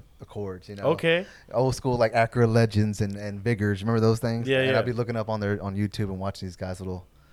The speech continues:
Speaker 1: their whole little production.
Speaker 2: Dude, you can, everything's on,
Speaker 1: <laughs>
Speaker 2: uh, on YouTube now. It's crazy.
Speaker 1: Yeah, and I s-,
Speaker 2: You
Speaker 1: I, I watch stuff, and, man, those cars are cool, man. Or,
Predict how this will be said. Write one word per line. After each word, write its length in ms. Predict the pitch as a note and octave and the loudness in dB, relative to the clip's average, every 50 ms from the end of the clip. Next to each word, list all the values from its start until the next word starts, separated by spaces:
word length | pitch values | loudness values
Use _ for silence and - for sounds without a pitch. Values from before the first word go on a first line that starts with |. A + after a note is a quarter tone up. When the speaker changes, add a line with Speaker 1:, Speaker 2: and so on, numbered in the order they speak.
| _ _ _ | _ _ _
Speaker 1:
their 100 | - G2+ | -10 -6
whole 140 | G#2 A2 G#2 | -4 -2 -2
little 160 | G#2 G#2 G2+ | -2 -4 -6
production. 300 | - - - - G2 G3+ | -6 -6 -4 -2 -2 -2
Speaker 2:
Dude, 60 | F3+ D3 | -2 -2
you 80 | E3 | -4
can, 200 | D3 G3 F3+ C3 | -6 -8 -8 -4
everything's 460 | D3+ E3 F3+ G3 G3+ E3 F#3+ F3+ D#3 | -2 -2 -2 -2 -4 -6 -6 -8 -6
on, 140 | E3 D#3+ C#3+ | -4 -4 -4
Speaker 1:
<laughs> 140 | B2 A2+ C3+ | -4 -4 -4
Speaker 2:
uh, 180 | C3+ C3 C3 - | -4 -4 -4 -2
on 180 | - B2+ A#2+ A2+ | -4 -6 -6 -6
YouTube 460 | A2 A#2 C3 C3+ B2+ - C#3 C3 A#2+ | -8 -8 -8 -8 -8 -6 -8 -6 -6
now. 200 | A#2 B2 A#2+ A#2+ | -6 -6 -6 -6
It's 100 | B2 - | -6 -8
crazy. 480 | - - F3+ G3+ G#3+ G3 D3+ A#2+ G2 G2 - | -8 -6 -4 -2 -2 -4 -4 -8 -12 -12 -12
Speaker 1:
Yeah, 200 | A2 G#2 G2 F#2+ | -10 -8 -8 -8
and 80 | G2+ G2+ | -8 -8
I 40 | G2+ | -8
s-, 80 | G#2 - | -8 -6
Speaker 2:
You 60 | B2 | -4
Speaker 1:
I, 60 | G#2+ | -4
I 160 | G#2+ F#2 G#2+ | -2 -2 -2
watch 240 | A2 G#2 G#2 G#2 G#2 | -2 -2 -2 -2 -4
stuff, 160 | - A2 F#2+ | -4 -8 -12
and, 80 | G2 F#2+ | -10 -10
man, 140 | G#2+ G#2 G2 | -10 -10 -10
those 100 | G2 F#2+ | -10 -12
cars 240 | - - F#2 F2+ - | -12 -14 -16 -16 -16
are 40 | - | -14
cool, 300 | - - G2 F2+ F2 F2 | -10 -8 -8 -8 -8 -10
man. 280 | F2+ F#2 F#2 F#2 F#2 F#2 | -12 -12 -12 -12 -12 -12
Or, 220 | F2+ F2+ E2 C#2+ | -12 -14 -14 -16